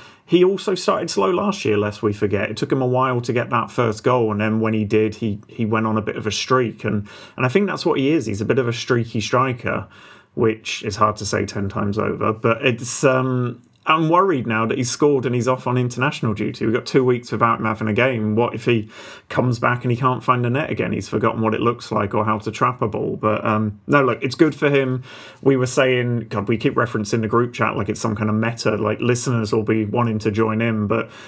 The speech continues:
we were saying, I wonder how difficult it is to play professional football when you've just had a kid. Uh, something I've got neither experience of having a kid or playing professional football. But imagine doing anything when you're not sleeping's hard. And,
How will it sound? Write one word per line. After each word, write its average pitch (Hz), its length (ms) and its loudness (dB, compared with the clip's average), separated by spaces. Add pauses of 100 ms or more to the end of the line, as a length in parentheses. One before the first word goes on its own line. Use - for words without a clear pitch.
we 143 100 6
were 135 100 4
saying, 160 300 0
I 117 40 2
wonder 123 340 2
how 117 200 2
difficult 110 560 0
it - 60 -6
is 110 300 -2
to 120 80 -4
play 110 240 0
professional 104 520 -2
football 107 500 0
when 101 220 0
you've 101 140 -4
just 104 240 -4
had 110 180 -4
a 107 40 -6
kid. 113 420 -2 (360)
Uh, 104 300 0 (220)
something 117 400 -2
I've 104 120 -2
got - 240 -2
neither 131 440 2
experience 110 480 -2
of 107 140 0
having 110 220 -2
a 104 60 -4
kid 110 240 0
or 104 140 2
playing 104 260 -2
professional 110 480 -4
football. 117 460 0
But 113 180 0
imagine 123 400 0
doing 113 240 2
anything 117 380 -2
when 104 180 -4
you're 101 100 0
not 104 200 -2
sleeping's 104 480 -2
hard. 110 400 0
And, 104 180 -6